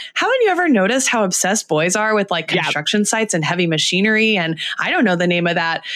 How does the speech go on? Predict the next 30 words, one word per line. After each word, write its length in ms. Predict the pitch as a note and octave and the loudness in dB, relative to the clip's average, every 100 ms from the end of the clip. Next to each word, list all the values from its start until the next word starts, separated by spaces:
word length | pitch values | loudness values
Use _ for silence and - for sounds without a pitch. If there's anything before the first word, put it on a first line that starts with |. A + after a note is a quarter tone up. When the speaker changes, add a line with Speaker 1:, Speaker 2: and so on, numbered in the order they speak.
| - | -12
Speaker 1:
forklift 640 | - G3+ F3 F3 F3 F#3 F#3+ | -4 -2 0 0 -2 0 0
or 80 | F3 | 2
whatever. 480 | F3 E3 E3 F3+ | 2 0 0 0
And 180 | F#3+ F#3+ | 2 2
wow, 340 | F#3+ G#3 A3+ F#3 | 2 2 0 0
Bart, 380 | F#3+ G#3+ - - | 0 -2 -4 -4
Bart 360 | F3 G3 A#3 | -2 0 0
and 240 | - F3+ F3 | -2 0 0
David 240 | F3+ G3 | 2 0
Michael 380 | F3+ G3+ A#3+ F3 | 0 0 0 0
both 240 | F3+ F#3 | 0 0
know 160 | F3+ G3 | 0 0
all 160 | G3 G3+ | 0 0
these 200 | G3+ - | 0 0
tools." 360 | - A3+ G3 | 0 2 2
And 100 | F#3 | 0
I 60 | F3+ | 0
was 100 | F3 | -2
like, 200 | F3 - | -4 -2
"Okay, 400 | G#3 G3+ - F#3 | -2 0 0 0
we 120 | F3+ F3 | 2 0
get 240 | F3+ E3+ | -2 -2
it. 240 | F3 D#3+ | -2 -2
Like, 240 | F3 F3 - | -4 -4 -2
boys 320 | F#3 F#3 F3+ | 0 0 0
like 220 | F#3+ G#3+ | -2 -2
construction 640 | - G3 - G3+ - F#3 E3+ | -2 0 0 -2 -2 0 0
sites." 360 | E3+ D#3+ D#3+ | -2 -4 -4
But, 200 | - F3+ F3+ | -4 -4 -2
like, 200 | F3+ | -4